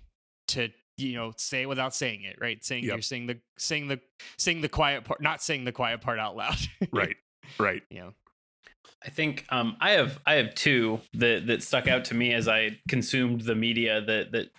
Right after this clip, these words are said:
Speaker 3: brought them to me. Um, so the first was, if you watched Marvel's Luke Cage,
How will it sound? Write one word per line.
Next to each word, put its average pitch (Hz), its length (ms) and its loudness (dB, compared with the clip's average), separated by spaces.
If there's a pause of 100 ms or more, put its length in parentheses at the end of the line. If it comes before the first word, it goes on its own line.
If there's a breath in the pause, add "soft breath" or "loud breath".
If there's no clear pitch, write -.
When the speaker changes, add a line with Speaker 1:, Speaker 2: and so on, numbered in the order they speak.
Speaker 3:
brought 117 260 0
them 107 180 -2
to 110 100 -2
me. 110 240 -4 (500 loud breath)
Um, 120 360 2
so - 160 4
the 123 120 4
first 196 480 2
was, 113 640 2 (240 loud breath)
if 107 160 -2
you 131 140 2
watched 131 340 2
Marvel's 120 540 4
Luke 123 240 0
Cage, 117 720 0